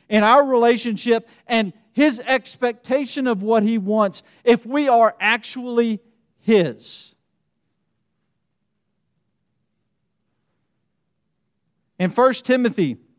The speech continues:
Paul's writing to Timothy, and he's talking about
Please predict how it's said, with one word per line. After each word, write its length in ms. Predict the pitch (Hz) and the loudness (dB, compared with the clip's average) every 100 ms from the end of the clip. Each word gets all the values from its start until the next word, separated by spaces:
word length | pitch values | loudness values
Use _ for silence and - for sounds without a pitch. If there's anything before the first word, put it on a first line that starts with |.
| _ | _
Paul's 320 | - 240 214 | 0 2 2
writing 480 | 160 202 214 208 180 | 2 4 4 2 -4
to 220 | - 190 | -6 -6
Timothy, 600 | 170 208 214 185 175 147 - _ _ _ _ _ _ _ | -4 -4 -2 -2 -4 -6 -10 _ _ _ _ _ _ _
and 160 | 165 175 | -4 0
he's 180 | 175 165 | 0 0
talking 420 | 202 240 233 214 | 2 2 0 -4
about 460 | 180 175 175 - | 0 0 0 -2